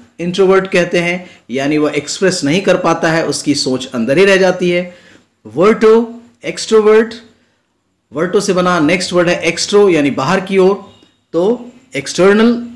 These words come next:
कह सकते हैं इसको, यानी बाहर की ओर जाती हुई सोच को हम लोग कहेंगे एक्सट्रोवर्ट। जिस व्यक्ति की सोच बाहर की ओर जाएगी, जो सब कुछ कह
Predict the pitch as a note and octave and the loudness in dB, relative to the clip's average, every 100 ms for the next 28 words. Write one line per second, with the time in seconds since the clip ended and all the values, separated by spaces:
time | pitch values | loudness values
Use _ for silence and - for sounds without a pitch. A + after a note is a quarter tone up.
0 | - - _ _ _ C#3+ D#3+ E3+ - F3+ | -20 -20 _ _ _ -8 -4 -4 -2 -2
1 | F3+ G3 F#3 E3+ A#2 C#3 D3 F#3 F#3 F#3 | 0 2 4 2 0 0 0 0 -2 -6
2 | - E3 C#3+ D3 D3 E3+ E3+ E3 D#3 D3 | -2 0 2 -2 0 0 0 0 -4 -4
3 | - C#3+ D3+ B3 B3 - - _ - C#3 | -2 0 2 0 -2 -20 -20 _ -8 -4
4 | D#3 E3+ A3+ A#3 - - _ _ _ _ | 0 0 0 -4 -20 -20 _ _ _ _
5 | _ - D3+ - G3 F3+ G3+ A#3 - - | _ -10 -8 0 2 4 4 2 -4 -20
6 | _ _ B2+ E3+ C3 D#3 D#3+ G#3 F#3 F3+ | _ _ -12 -10 -4 -6 -4 -6 -6 -2
7 | F3 E3+ A#2 C#3+ F3+ F#3+ F3+ E3+ E3+ E3 | -4 -4 -4 -2 -2 2 2 4 0 0
8 | E3+ D#3 C#3+ - E3+ F#3 F3+ - D#3 | -2 -2 -4 -2 -4 -4 -8 -6 -6